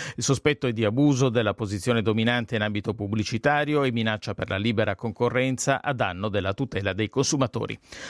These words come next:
La pagina nazionale continua a crescere la quota di case e appartamenti vuoti nella Confederazione,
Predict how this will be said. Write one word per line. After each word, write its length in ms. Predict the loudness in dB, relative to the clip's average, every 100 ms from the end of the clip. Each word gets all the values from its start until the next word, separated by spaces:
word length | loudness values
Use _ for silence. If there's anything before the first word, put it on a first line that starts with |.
| -12 -12 -4
La 80 |
pagina 360 | 0 0 2 0
nazionale 600 | 0 0 2 2 2 -2
continua 460 | -2 -4 -2 2 2
a 60 |
crescere 600 | 0 0 0 0 0 2
la 120 | 2 0
quota 400 | 2 2 2 0
di 180 | 0 0
case 460 | 0 0 -2 0
e 20 |
appartamenti 760 | 0 2 -2 0 0 0 -2 0
vuoti 380 | 2 2 2 -2
nella 240 | 0 -2
Confederazione, 840 | -2 -2 0 2 2 2 2 2